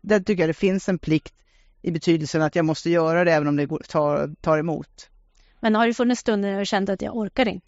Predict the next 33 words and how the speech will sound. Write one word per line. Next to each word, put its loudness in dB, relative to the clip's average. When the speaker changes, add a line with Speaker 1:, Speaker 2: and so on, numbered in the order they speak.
Speaker 1:
Ja, 2
absolut. 0
Det -2
finns -2
det -2
hela 2
tiden 0
och 0
jag 0
tänker -2
ibland 0
så -4
jag 2
orkar 0
inte -2
den -2
här 4
veckan, -6
jag -10
tar 0
det 2
en 0
annan 0
gång. -6
Eh, -4
det, 2
det -2
är, 2
det -2
är 4
påfrestande, 0
det 2
är 0